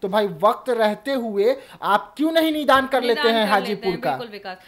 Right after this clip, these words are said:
Speaker 2: बिल्कुल। नंदन, आपके पास आते हैं, जिस तरीके से हाज-, हाजीपुर में विरोध किया जा रहा है चिराग पासवान को लेकर, आखिर क्या विरोध करने का वजह है?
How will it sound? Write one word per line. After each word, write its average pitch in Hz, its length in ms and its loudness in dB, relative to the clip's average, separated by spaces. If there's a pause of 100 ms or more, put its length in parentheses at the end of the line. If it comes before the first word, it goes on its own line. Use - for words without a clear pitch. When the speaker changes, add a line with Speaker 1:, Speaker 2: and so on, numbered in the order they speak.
(180)
Speaker 2:
बिल्कुल। 277 220 -4
नंदन, 339 300 -4
आपके 339 240 -6
पास 320 260 -8
आते 285 200 -6
हैं, 277 60 -12
जिस 320 160 -16
तरीके 311 260 -12
से 320 140 -12
हाज-, 269 560 -8
हाजीपुर 269 500 -10
में 262 140 -12
विरोध 247 520 -12
किया 233 220 -8
जा 214 200 -10
रहा 220 120 -12
है 240 60 -12
चिराग 240 360 -10
पासवान 254 420 -10
को 262 120 -12
लेकर, 247 300 -12 (460)
आखिर 392 400 -4
क्या 359 240 -2
विरोध 302 360 -8
करने 240 260 -10
का 226 120 -10
वजह 202 280 -14
है? 185 280 -16